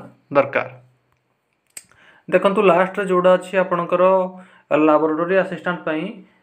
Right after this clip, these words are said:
ୟା ପାଇଁ ଯଦି ଆପଣ ବି ଏସ୍ ସି ଯଦି କରିଛନ୍ତି ତ ତାହେଲେ ଆପଣ ଆବେଦନ କରିପାରିବେ। ତାପରେ ଦେଖନ୍ତୁ ତାକୁ ଛାଡ଼ିକି ଅଲଗା ଯେତେ ଗୁଡ଼ିଏ ପୋଷ୍ଟ ଅଛି, ଫିଟର, ଆ, ଫିଟର, ଟର୍ଣ୍ଣର, ୱେଲ୍ଡର, ମେସିନିଷ୍ଟ,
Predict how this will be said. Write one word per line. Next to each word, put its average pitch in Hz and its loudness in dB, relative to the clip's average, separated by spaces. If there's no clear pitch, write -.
ୟା 156 2
ପାଇଁ 180 -4
ଯଦି 165 -4
ଆପଣ 170 -2
ବି 156 -2
ଏସ୍ 151 -2
ସି 170 -16
ଯଦି 165 -6
କରିଛନ୍ତି 156 -4
ତ 185 -8
ତାହେଲେ 139 -2
ଆପଣ 135 -4
ଆବେଦନ 127 0
କରିପାରିବେ। 123 -4
ତାପରେ 180 0
ଦେଖନ୍ତୁ 190 -6
ତାକୁ 185 -6
ଛାଡ଼ିକି 175 -4
ଅଲଗା 160 -2
ଯେତେ 165 -8
ଗୁଡ଼ିଏ 165 -6
ପୋଷ୍ଟ 160 -8
ଅଛି, 160 -10
ଫିଟର, 147 0
ଆ, 139 0
ଫିଟର, 147 2
ଟର୍ଣ୍ଣର, 143 2
ୱେଲ୍ଡର, 143 2
ମେସିନିଷ୍ଟ, 151 -6